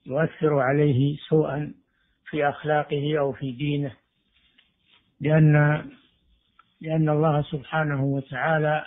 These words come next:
أمرنا بمصاحبة الصالحين: "اصبر نفسك مع الذين يدعون ربهم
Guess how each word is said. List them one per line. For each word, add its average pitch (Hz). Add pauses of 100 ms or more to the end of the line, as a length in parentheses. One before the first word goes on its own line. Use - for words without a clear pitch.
أمرنا 147
بمصاحبة 143
الصالحين: 151 (340)
"اصبر 143
نفسك 151
مع 139
الذين 139
يدعون 139
ربهم 135